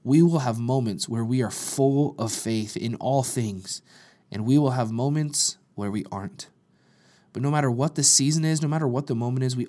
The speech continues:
always get the ability to say, "Jesus,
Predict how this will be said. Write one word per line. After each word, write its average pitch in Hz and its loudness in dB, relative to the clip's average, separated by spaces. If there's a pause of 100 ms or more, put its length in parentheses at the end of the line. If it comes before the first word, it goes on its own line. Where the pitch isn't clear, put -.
always 135 0
get 127 -4
the 120 -2
ability 113 0
to 107 -4
say, 110 -4
"Jesus, 123 2